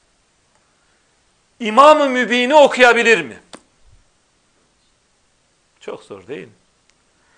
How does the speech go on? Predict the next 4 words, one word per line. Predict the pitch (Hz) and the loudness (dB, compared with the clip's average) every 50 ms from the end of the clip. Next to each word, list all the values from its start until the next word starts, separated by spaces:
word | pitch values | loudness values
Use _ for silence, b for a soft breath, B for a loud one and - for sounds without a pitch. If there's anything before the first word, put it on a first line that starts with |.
| _ _ _ _ _ _ - | _ _ _ _ _ _ 0
Yani | 226 262 269 240 220 190 165 139 120 104 90 _ _ _ _ _ _ _ _ _ _ _ _ _ _ _ _ _ _ _ _ _ _ _ | 2 4 4 4 2 0 -6 -10 -12 -16 -20 _ _ _ _ _ _ _ _ _ _ _ _ _ _ _ _ _ _ _ _ _ _ _
yaşanmış | 190 220 214 240 254 254 254 285 294 - - 220 | -2 0 2 2 2 2 2 0 -4 -6 -6 -8
bir | |
şeyi | 220 - 247 254 262 | -6 -4 -2 2 2